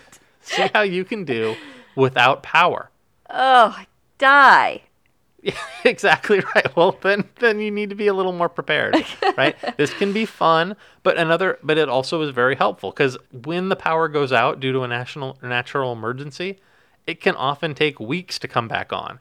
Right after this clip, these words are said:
Speaker 2: Gonna have to get
Speaker 1: Certainly three
Speaker 2: lots of
Speaker 1: days
Speaker 2: those
Speaker 1: as well
Speaker 2: portable
Speaker 1: within a lot of
Speaker 2: chargers. <laughs>
Speaker 1: Yeah, you gotta get that portable generator,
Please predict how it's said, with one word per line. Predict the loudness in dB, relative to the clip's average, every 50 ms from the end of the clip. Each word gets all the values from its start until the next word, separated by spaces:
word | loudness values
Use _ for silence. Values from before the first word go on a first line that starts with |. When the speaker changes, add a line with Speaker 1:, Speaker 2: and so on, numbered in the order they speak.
| _ _
Speaker 2:
Gonna | -18
have | -16 -12
to |
get | -8 0
Speaker 1:
Certainly | 2 2 2 2 0 0 0 0
three |
Speaker 2:
lots | 2 4 4 6 6 6
of | 6 4
Speaker 1:
days | 4 4 2 2 2 2
Speaker 2:
those | 2 2 2
Speaker 1:
as | 4
well | 6 6 8
Speaker 2:
portable | 8 8 6 4 2 0
Speaker 1:
within | 2 2 4
a |
lot | 4 6 4 4 0
of | -2 -2 -4
Speaker 2:
chargers. | -4 -6 -8 -12 -14 _
<laughs> | _ _ -2
Speaker 1:
Yeah, | -2 0
you | 0 -2 -4
gotta | -2 0 0
get | 0 2 2
that | 2 0 2
portable | 0 0 0 0 -2 -4
generator, | -2 -4 -4 -2 -2 -2 0 0 -2